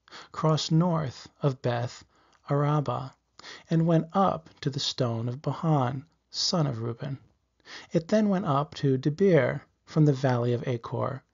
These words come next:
turning northward to Gilgal, which is opposite the path of Adumimim, south of the valley, crossed to the waters of En Shemesh, and extended to En Rogel. It then went up the valley of Ben Hinnom,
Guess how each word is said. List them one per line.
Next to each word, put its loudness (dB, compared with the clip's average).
turning 6
northward 0
to -2
Gilgal, 0
which 0
is 4
opposite -2
the -4
path -4
of -2
Adumimim, 0
south 0
of -4
the -2
valley, -6
crossed 2
to -2
the 2
waters 2
of 0
En 0
Shemesh, 2
and 4
extended 2
to -4
En -4
Rogel. 0
It 0
then 4
went 2
up 0
the 6
valley 2
of -6
Ben 0
Hinnom, 2